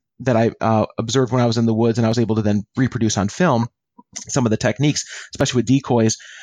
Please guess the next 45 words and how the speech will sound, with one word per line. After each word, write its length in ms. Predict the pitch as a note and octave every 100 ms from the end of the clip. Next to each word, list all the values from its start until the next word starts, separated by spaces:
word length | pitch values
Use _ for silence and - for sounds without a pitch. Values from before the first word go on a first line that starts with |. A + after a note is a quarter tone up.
| - - -
But 200 | D3 E2 - -
what 160 | - D#3+
they 100 | C#3
really 380 | B2+ F3+ A3 F3+
appreciated 720 | - D3 B2 - B2 A2 G#2 _
was 500 | A#2 B2+ A#2 - - _ -
when 180 | C3+ C#3+
we 120 | C3
didn't 320 | A2+ C3 C3+
succeed. 580 | - A2+ - G#2+ F2+ F2 - - -
And 100 | A#2+
I 140 | C3
went 220 | C#3+ B2
back 220 | C3 B2+
and 100 | A#2
showed 340 | A2 - C3 B2+
them 120 | A#2
and 120 | A2
broke 300 | G2+ B2+ A#2+
down, 280 | C3 B2+ A2
at 120 | -
least 240 | G#2 C3+ -
from 140 | A2+
my 180 | A#2 B2+
determination, 760 | A#2+ - A#2+ A2 G#2+ - G#2+ - - - _ _
why 400 | - A2+ A2 G#2+
we 120 | G2+ G2+
didn't, 260 | G2 F2 - _
we 100 | B2
didn't 220 | A#2 G2+
succeed. 460 | - - - G2 D#2 - -
And 160 | - B2
guys 360 | C#3 F3 E3 B2+
really, 420 | C#3 D#3+ D3+ B2+
really 460 | A#2 C3+ B2 A2+ - -
gravitated 680 | G#2 A2 A#2 B2 A#2+ G#2+ -
to 80 |
that, 220 | G#2 F#2+ -
the 140 | A2 -
honesty 500 | G#2 A2 A2+ - A#2+
that 120 | A2+
we 140 | A#2
kind 200 | A2+ A#2+
of 140 | A2 -
portrayed, 560 | A#2 - A2+ A2 G#2+